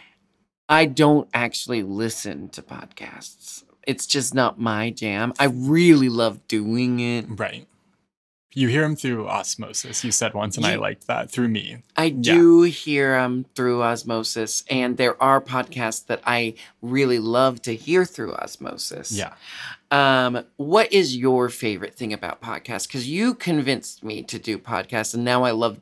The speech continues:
Speaker 1: doing it. And I'm sure I would find podcasts if I had, uh, even a sliver of a time <laughs> to
Speaker 2: Well,
Speaker 1: cram something
Speaker 2: so
Speaker 1: else into
Speaker 2: I
Speaker 1: my life.
Speaker 2: was already, like,
Speaker 1: <laughs>
Speaker 2: someone who likes to read, but, um, I kinda went through this phase, and this is a long story of getting into podcasts,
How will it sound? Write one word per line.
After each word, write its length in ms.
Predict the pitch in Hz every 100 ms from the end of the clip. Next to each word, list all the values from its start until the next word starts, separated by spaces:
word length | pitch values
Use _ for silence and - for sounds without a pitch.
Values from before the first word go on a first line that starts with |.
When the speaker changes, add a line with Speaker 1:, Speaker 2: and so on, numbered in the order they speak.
| -
Speaker 1:
doing 380 | 110 - 123 139
it. 160 | - -
And 200 | 156 160
I'm 160 | 165
sure 540 | 185 - - 254 185 -
I 100 | 139
would 180 | 139 117
find 280 | 127 117
podcasts 600 | 127 120 117 120 117 - - - -
if 100 | -
I 100 | 190
had, 260 | 185 190 160 _ _
uh, 140 | 165 160
even 240 | 233 220 196
a 60 |
sliver 560 | 175 - 269 254 202 190
of 100 | 156
a 60 |
time 580 | - - 143 147 165 190
<laughs> 80 | -
to 240 | 185 156 127
Speaker 2:
Well, 160 | 160 170
Speaker 1:
cram 240 | 170 170
something 380 | - 147 - -
Speaker 2:
so 40 |
Speaker 1:
else 180 | 127 139
into 100 | 151 127
Speaker 2:
I 20 |
Speaker 1:
my 140 | 127
life. 180 | 123 117
Speaker 2:
was 120 | 143 123
already, 260 | 117 120
like, 400 | 113 110 104 - - - 143
Speaker 1:
<laughs> 180 | 135
Speaker 2:
someone 460 | - - 127 113 107
who 120 | 110
likes 440 | 110 101 - - -
to 260 | - 117 110
read, 680 | 101 139 175 170 160 151
but, 420 | - 127 117 113 117
um, 380 | 110 110 110
I 100 | 110
kinda 220 | 120 131 143
went 180 | 156
through 120 | 147 139
this 240 | 131 -
phase, 680 | - - 107 110 113 110 113
and 220 | 120 113
this 160 | 104 -
is 140 | 104
a 100 | 110
long 380 | 110 110 104 101
story 240 | - 107
of 80 | 104
getting 220 | 107 107
into 140 | 107 110
podcasts, 580 | - 113 - 117 -